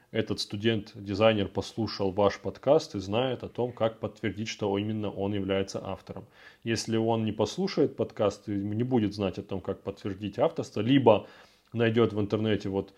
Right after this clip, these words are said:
всяких юристов, которые ему предлагают некое свидетельство за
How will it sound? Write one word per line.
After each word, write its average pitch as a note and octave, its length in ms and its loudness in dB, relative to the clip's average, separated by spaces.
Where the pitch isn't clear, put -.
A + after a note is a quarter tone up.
всяких G#2 480 -2
юристов, G#2+ 540 -2
которые G2+ 340 -2
ему G2 120 -2
предлагают G2+ 600 2
некое G2 300 -4
свидетельство C#3+ 580 -4
за A#2 260 4